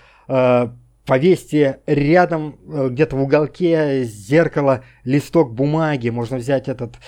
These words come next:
э, желтенький листочек для записи с клейким краем. Напишите на нем: "Я собой доволен, я себе нравлюсь". Как напоминание. Приучите себя. Увидели свое отражение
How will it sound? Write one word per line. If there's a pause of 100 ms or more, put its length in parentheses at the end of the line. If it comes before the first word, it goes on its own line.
(180)
э,
желтенький
листочек
для
записи
с
клейким
краем. (680)
Напишите
на
нем:
"Я
собой
доволен, (180)
я
себе
нравлюсь". (240)
Как
напоминание. (240)
Приучите
себя. (200)
Увидели
свое
отражение